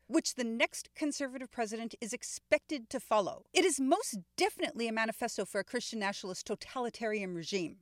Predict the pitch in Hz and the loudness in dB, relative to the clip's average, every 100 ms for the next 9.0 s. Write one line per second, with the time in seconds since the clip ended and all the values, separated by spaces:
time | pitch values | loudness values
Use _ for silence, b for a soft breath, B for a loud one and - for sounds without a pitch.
0 | _ _ _ _ _ _ 320 339 440 - | _ _ _ _ _ _ 4 4 -4 -4
1 | 233 302 160 175 240 277 269 277 - 277 | 0 2 0 -2 -4 -4 -4 -4 -4 -4
2 | 285 262 302 302 320 320 247 165 185 - | -6 -4 -4 -2 -2 -2 2 2 0 2
3 | 302 285 - - 349 381 - 196 175 - | 4 4 0 -6 -4 -4 -4 -6 -6 -6
4 | 208 196 180 175 165 - 165 160 151 - | -6 -2 -2 -2 -6 -10 -10 -10 -10 -10
5 | - - b b - 240 - 302 302 277 | -12 -16 b b -10 -8 2 2 4 0
6 | 190 - 247 - 392 539 - - 269 285 | -4 0 2 2 -2 -4 -6 -2 2 2
7 | 269 277 285 277 220 - 285 302 349 302 | 2 2 2 -2 -6 -2 -2 0 0 0
8 | 240 233 247 214 202 208 - 156 - | 0 -2 -4 0 4 4 2 -8 -10